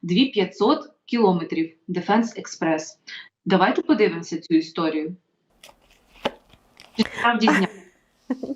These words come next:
Speaker 2: Дуже сильна, потужна зброя. Уже є плани, є, е, <laughs> схеми, і,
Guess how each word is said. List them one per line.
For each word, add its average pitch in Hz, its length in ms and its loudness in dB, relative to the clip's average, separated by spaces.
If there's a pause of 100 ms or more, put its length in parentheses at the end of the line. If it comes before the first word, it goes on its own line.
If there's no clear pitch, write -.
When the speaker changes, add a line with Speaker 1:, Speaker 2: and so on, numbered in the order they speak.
(420)
Speaker 2:
Дуже 262 460 2
сильна, 269 500 0
потужна 226 680 0
зброя. 254 600 2 (400)
Уже 240 400 2
є 214 280 2
плани, 262 540 0
є, 202 500 0 (180)
е, - 140 -14 (560)
<laughs> - 400 -4
схеми, 285 680 2 (420)
і, 254 320 2